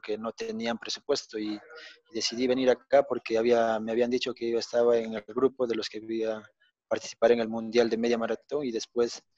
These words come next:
que iba a ser en Polonia y también hacer un entrenamiento acá para buscar la marca en los Juegos, para los Juegos Olímpicos en maratón y iba a participar en la maratón de,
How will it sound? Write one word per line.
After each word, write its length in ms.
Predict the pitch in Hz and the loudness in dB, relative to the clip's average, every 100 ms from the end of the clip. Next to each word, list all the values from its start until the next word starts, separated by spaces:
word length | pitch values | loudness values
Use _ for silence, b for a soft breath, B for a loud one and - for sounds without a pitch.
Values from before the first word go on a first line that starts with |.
| B B - | B B -6
que 120 | 117 | -2
iba 80 | 113 | 0
a 40 | |
ser 120 | 127 | 0
en 80 | 120 | 0
Polonia 500 | - 120 135 147 139 | 2 2 2 0 -2
y 100 | 113 | -2
también 500 | 110 113 120 123 123 - b b _ | -4 -4 -4 -4 -6 -12 b b _
hacer 280 | 120 - 127 | -8 -2 0
un 120 | 123 | 0
entrenamiento 640 | 120 117 113 123 123 120 113 | -2 -4 -2 -4 -6 0 0
acá 280 | - 131 135 | 4 2 4
para 680 | 113 107 104 101 101 101 | 2 4 2 2 0 -2
buscar 300 | 104 104 120 | -6 -2 0
la 80 | 117 | 2
marca 300 | 117 120 113 | 2 0 -2
en 80 | 110 | -4
los 180 | 104 - | -6 -4
Juegos, 340 | - 120 117 - | 2 2 2 0
para 100 | 113 | -2
los 140 | 110 | -2
Juegos 180 | 131 127 | 0 0
Olímpicos 500 | 113 127 - 123 120 | -2 -4 -8 -10 -10
en 80 | 113 | -6
maratón 380 | 110 110 147 131 | -4 -2 -2 -2
y 140 | 117 | -2
iba 220 | 117 113 | 2 4
a 100 | 104 - _ _ - | 2 -8 _ _ -4
participar 600 | 113 - - - 117 117 | -4 -4 -12 2 4 6
en 140 | 113 | 4
la 520 | 107 104 104 104 101 107 | 0 -4 -6 -10 -14 -8
maratón 480 | 110 110 - 120 | -4 -2 0 0
de, 560 | 120 117 113 107 104 | 0 2 2 2 -2